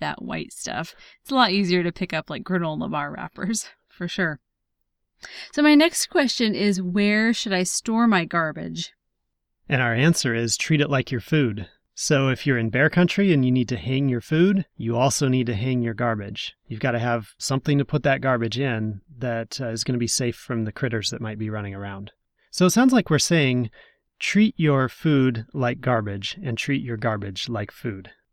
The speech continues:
Speaker 1: Say that again?
Speaker 2: Treat your food
Speaker 1: What?
Speaker 2: like garbage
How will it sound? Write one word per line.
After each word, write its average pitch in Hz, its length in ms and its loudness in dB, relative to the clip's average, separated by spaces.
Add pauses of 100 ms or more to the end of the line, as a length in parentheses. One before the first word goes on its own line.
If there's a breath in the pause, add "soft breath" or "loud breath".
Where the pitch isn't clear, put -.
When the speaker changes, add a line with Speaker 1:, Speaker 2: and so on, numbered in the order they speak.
(120)
Speaker 1:
Say - 200 -2
that 226 140 2
again? 277 380 2 (260)
Speaker 2:
Treat 190 260 0
your 143 140 0
food 165 300 6
Speaker 1:
What? 185 100 6
Speaker 2:
like 156 160 6
garbage 123 720 2